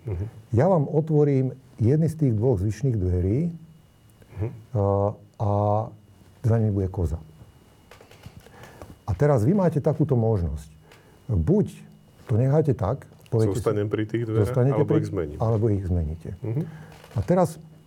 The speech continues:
Speaker 2: že ako by ste uvažovali, hej? No a väčšina ľudí si povie, a ja by, ja by som si to tiež tak povedal,
Speaker 1: Mhm.
Speaker 2: intuícia mi to hovorí, je to jedno.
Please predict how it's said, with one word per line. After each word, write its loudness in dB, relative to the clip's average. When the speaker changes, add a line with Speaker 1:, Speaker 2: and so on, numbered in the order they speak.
Speaker 2:
že 2
ako 2
by 2
ste -4
uvažovali, 0
hej? -4
No 0
a 0
väčšina 2
ľudí 6
si -2
povie, 4
a -4
ja 4
by, 0
ja -4
by -2
som 0
si -4
to -6
tiež -2
tak -6
povedal, -2
Speaker 1:
Mhm. -10
Speaker 2:
intuícia 2
mi 2
to -4
hovorí, 0
je -4
to -4
jedno. 0